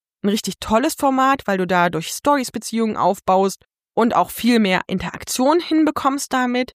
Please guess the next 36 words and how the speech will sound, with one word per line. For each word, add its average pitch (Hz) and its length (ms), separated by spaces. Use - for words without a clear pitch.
Und 285 160
du 294 60
kannst 240 260
sie 233 100
dazu 214 340
auch 226 100
noch 202 120
strategisch 240 580
nutzen, 226 320
um 214 200
irgendwelche 202 540
weiterführenden 196 680
Sachen 180 260
auszuliefern. 170 840
Und 208 180
somit 277 320
das 220 140
Vertrauen, 233 680
nee, 165 200
zwischen 214 300
den 196 140
Eltern 240 380
und 196 180
dir 190 180
erhöhen, 262 560
dass 220 140
sie 208 80
sehen, 220 180
„Krass, 254 320
ich 240 160
will 220 100
noch 185 160
mehr 233 260
und 190 120
noch 220 180
mehr.“ 285 200